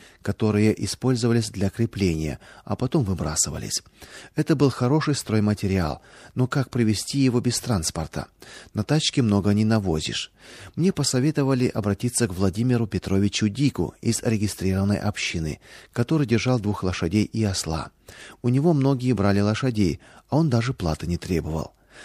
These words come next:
Я пошёл к нему, и он действительно дал мне коня со сбруей и телегу. Я привёз стройматериал, но поломал дышло. Починить не мог, и пришлось только просить прощения. Владимир Петрович посмотрел на меня добродушно,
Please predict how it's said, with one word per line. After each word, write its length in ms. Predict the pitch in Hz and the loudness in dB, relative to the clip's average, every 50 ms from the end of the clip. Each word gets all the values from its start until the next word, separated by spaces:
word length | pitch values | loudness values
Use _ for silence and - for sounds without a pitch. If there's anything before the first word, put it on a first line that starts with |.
| - - - - | -20 -20 -10 -4
Я 120 | - 151 165 | -2 -2 0
пошёл 340 | - 170 147 - 151 139 123 | 0 -2 -2 0 0 -2 -2
к 100 | - - | -2 -2
нему, 400 | 143 147 131 107 92 78 - - | 0 2 4 4 2 2 0 -2
и 60 | - 101 | -2 -2
он 120 | 95 90 | 0 0
действительно 480 | 90 92 - - 135 139 - 131 123 101 | -2 -2 -2 0 0 0 2 0 2 2
дал 160 | 101 101 98 | 2 2 2
мне 120 | 98 92 | 2 0
коня 460 | - - 87 82 101 120 123 117 - - | -2 -2 -2 0 2 2 0 0 -4 -6
со 160 | - - 104 | -6 -6 -4
сбруей 480 | 101 104 92 104 101 95 104 123 117 95 | -4 -4 -2 0 0 2 4 4 4 2
и 180 | - - 104 98 | 2 -2 -6 -6
телегу. 560 | - - 87 78 80 76 69 - 76 71 - _ _ _ - - - - - - - - | -4 -4 -4 -2 -2 -4 -4 -4 -8 -10 -12 _ _ _ -20 -20 -20 -20 -20 -20 -8 -2
Я 120 | - 175 185 | 0 0 0
привёз 360 | - 143 135 139 147 135 - - | 0 0 2 2 0 0 -2 -6
стройматериал, 800 | - - - 110 110 104 104 104 - 113 101 98 85 82 - - - | -8 -4 0 2 2 2 2 2 0 2 2 2 2 2 0 -4 -6
но 160 | - 113 120 110 | -4 -4 -2 0
поломал 480 | - 107 104 107 110 131 123 98 73 | 0 0 0 0 0 0 0 -2 -2
дышло. 420 | - 73 71 - - - - - - _ _ - - - - - - _ - | -4 -4 -4 -4 -6 -6 -8 -10 -12 _ _ -20 -20 -20 -20 -20 -16 _ -2
Починить 540 | 110 113 - - 135 147 170 165 - - | -2 0 0 0 0 2 2 0 0 -2
не 180 | 120 120 127 135 | 0 0 2 2
мог, 260 | 120 90 73 - - _ | 2 2 0 -2 -4 _
и 80 | - 117 | -6 -2
пришлось 400 | - 117 113 - - 165 156 - | 0 0 0 0 0 0 0 0
только 320 | - 147 139 131 - 127 | 0 0 0 2 0 0
просить 360 | 120 - 107 98 - 110 101 - | 0 0 0 0 0 -2 -4 -2
прощения. 680 | 101 98 95 - - - 95 87 80 78 78 76 - - _ _ - - - - - - - | -2 -2 -2 -2 -2 -2 -2 -2 0 -2 -4 -6 -6 -10 _ _ -20 -20 -20 -20 -20 -8 -2
Владимир 360 | 101 107 98 120 120 107 92 | 0 0 2 4 2 2 2
Петрович 500 | - 101 95 - - 131 135 123 - - | 2 0 -2 0 2 2 2 2 2 0
посмотрел 500 | - 98 - - 87 90 - 107 123 127 | -4 -4 -2 -2 -2 -2 0 0 0 2
на 80 | 123 123 | 0 0
меня 200 | 117 117 117 107 | 0 0 0 0
добродушно, 680 | 113 98 107 104 107 95 104 101 - 104 101 98 - | 0 0 0 0 0 0 0 -2 -2 -2 -4 -4 -6